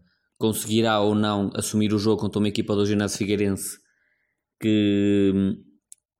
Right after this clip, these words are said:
previsivelmente vai se fechar mais e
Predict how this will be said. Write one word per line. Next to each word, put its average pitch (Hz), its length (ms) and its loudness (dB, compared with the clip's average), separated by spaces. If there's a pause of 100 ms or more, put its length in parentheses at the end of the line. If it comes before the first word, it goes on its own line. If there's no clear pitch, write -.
(320)
previsivelmente 110 1040 2
vai 98 320 0
se - 160 -4
fechar 104 300 0
mais 107 480 0
e 90 500 -2